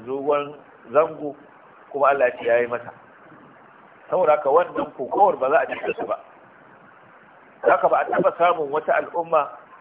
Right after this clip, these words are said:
wanda daga farkon ta har ƙarshen ta,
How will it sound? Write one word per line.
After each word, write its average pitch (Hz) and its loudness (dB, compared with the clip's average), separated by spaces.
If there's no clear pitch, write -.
wanda 143 -6
daga 131 -6
farkon 196 4
ta 196 0
har 165 2
ƙarshen - -4
ta, - -6